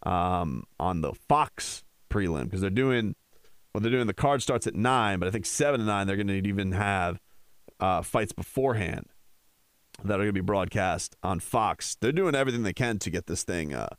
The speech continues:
super hyped, and I guess the partnership there with Fox and the U F C, um, P B C and all that, that, that will promote into the pay-per-view portion of the card.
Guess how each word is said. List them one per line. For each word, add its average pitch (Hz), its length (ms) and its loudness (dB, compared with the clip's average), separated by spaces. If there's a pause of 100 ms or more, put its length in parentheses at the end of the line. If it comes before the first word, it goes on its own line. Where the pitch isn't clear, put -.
(340)
super 104 400 0
hyped, 104 280 0
and 95 60 0
I 95 40 2
guess 95 140 0
the 92 80 -6
partnership 101 500 -2
there 98 160 0
with 90 100 -2
Fox 101 380 0
and 95 80 -2
the 90 60 -2
U 92 100 0
F 90 80 -4
C, 104 360 -2 (440)
um, 82 560 -4
P 113 160 0
B 104 120 0
C 104 220 -2
and 101 80 0
all 98 160 2
that, 98 340 0 (360)
that, 92 480 0 (140)
that 104 300 0
will 101 280 2
promote 123 640 2 (200)
into 117 800 2 (960)
the 95 1080 2
pay-per-view 110 400 2
portion 107 340 2
of 92 80 0
the 90 60 -2
card. 95 420 0